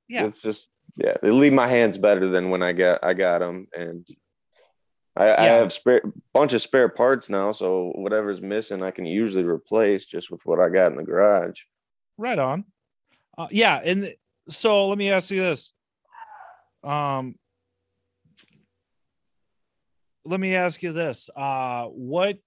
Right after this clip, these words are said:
Speaker 1: is your brand of choice?
Speaker 2: Puch.
Speaker 1: Okay.
Speaker 2: And Tomos.
Speaker 1: Um,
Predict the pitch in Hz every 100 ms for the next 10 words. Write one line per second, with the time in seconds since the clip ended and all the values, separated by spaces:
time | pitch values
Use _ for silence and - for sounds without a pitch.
0 | _ _ _ _ _ _ _ _ _ _
1 | _ _ - 160 156 147 147 127 131 131
2 | 127 - 131 92 - - - _ _ _
3 | _ _ _ _ _ _ _ _ _ _
4 | - 113 - - _ _ _ _ _ _
5 | _ _ - 135 131 131 135 147 143 139
6 | 117 80 - - - _ - - _ _
7 | _ _ _ _ _ _ _ _ _ _
8 | _ _ _ _ _ _ _ _ _ _
9 | _ _ _ _ _ _ _ _ _ _
10 | _ _ - 147 143 139 135 135